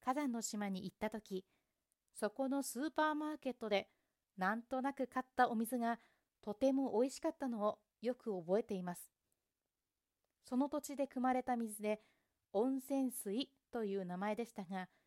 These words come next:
口当たりがすごく柔らかく、まろやかで、永遠に飲んでいたくなるようなお水でした。それ以来、お水の味に目覚めてしまって、一時期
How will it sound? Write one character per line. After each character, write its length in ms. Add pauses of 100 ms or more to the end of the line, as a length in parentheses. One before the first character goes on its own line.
(420)
口 300
当 100
た 160
り 140
が 160
す 180
ご 160
く 140
柔 240
ら 100
か 140
く、 240 (400)
ま 160
ろ 80
や 180
か 140
で、 200 (680)
永 220
遠 240
に 100
飲 220
ん 20
で 120
い 40
た 140
く 100
な 140
る 80
よ 140
う 40
な 160 (160)
お 60
水 180
で 80
し 140
た。 160 (2000)
そ 80
れ 140
以 40
来、 280 (360)
お 120
水 240
の 160
味 180
に 140
目 80
覚 160
め 100
て 100
し 160
ま 120
っ 80 (100)
て、 180 (520)
一 240
時 140
期 220